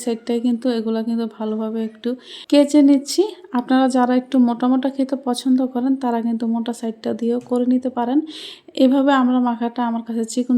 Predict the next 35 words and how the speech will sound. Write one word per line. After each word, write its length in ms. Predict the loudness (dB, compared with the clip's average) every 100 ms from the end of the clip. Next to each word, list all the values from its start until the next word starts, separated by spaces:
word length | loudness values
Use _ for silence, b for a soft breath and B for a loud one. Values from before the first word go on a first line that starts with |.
| 0
চিকন 260 | -2 0 0
হলে 180 | 0 -2 -2
মনে 160 | -2 -4
হয় 160 | -4 -6 -4
বেশি 220 | -4 -6 -6
ভালো 160 | -4 -2 -2
লাগে। 260 | -4 -6 -8 B B B B
আর 180 | -4 -4 -4 0
এই 60 | 2 2
আমরা 180 | 0 0 -2
মাখাটা 320 | -2 -4 -4 -2
কিন্তু 200 | -4 -2 -4
আমি 140 | -2 -2 -2
যখন 200 | -4 -4 -4
আমি 120 | -4 -4 -8
স্কুলে 260 | -6 -4 -4 -4
পড়তাম, 380 | -6 -4 0 0 0
তখন 220 | -4 0 0
কিন্তু 180 | 0 -4 -4
প্রতিদিনই 500 | -4 -4 -2 -2 -4 -4
খেতাম, 360 | -6 -4 0 2 0
যখন 260 | -4 -4 -4 -4
আমরা 200 | -6 -6 -8
সিজন 320 | -6 -4 -2 -4 -4
ছিল। 220 | -4 -2 -4 -8 B B B B -4 -2
আর 100 | -2 -6 -2
এই 80 | 0 2 0
মাখাটা 440 | -2 -4 -6 -2 -6 -6 -8 -8
এতটা, 360 | -8 -8 -6 -8 -10
এতটা 300 | -10 -10 -10 -10 -6
ফেভারিট 480 | -4 -4 -2 -4 -4 -2
ছিল 180 | -2 0 -2
আমার, 160 | -4 -8 -6
কি 120 | -4 -4
আর 80 | -4